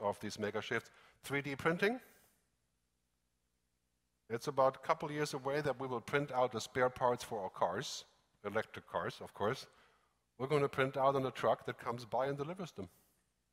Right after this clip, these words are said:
They will not be shipped from Taiwan or from California. They'll be printed on demand.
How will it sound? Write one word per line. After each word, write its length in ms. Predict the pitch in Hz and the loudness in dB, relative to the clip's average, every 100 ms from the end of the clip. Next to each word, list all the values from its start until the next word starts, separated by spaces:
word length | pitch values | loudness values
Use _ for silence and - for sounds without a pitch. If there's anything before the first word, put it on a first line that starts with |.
| _ _ _ _ _ - | _ _ _ _ _ -6
They 100 | 110 | -2
will 140 | 110 | 0
not 240 | 117 131 | 2 2
be 100 | 127 | 0
shipped 280 | 117 135 120 | -2 -2 -2
from 180 | - 110 | -4 2
Taiwan 520 | 123 113 110 110 104 | 6 6 6 2 2
or 80 | 98 | -2
from 140 | 107 | -4
California. 580 | 95 98 98 107 101 90 - _ _ _ - _ _ _ | -2 -2 0 -4 -4 -6 -12 _ _ _ -20 _ _ _
They'll 100 | 101 | -4
be 100 | 101 | -2
printed 320 | - 107 101 | 0 0 -2
on 120 | 95 | -4
demand. 300 | 92 90 87 | -4 -6 -10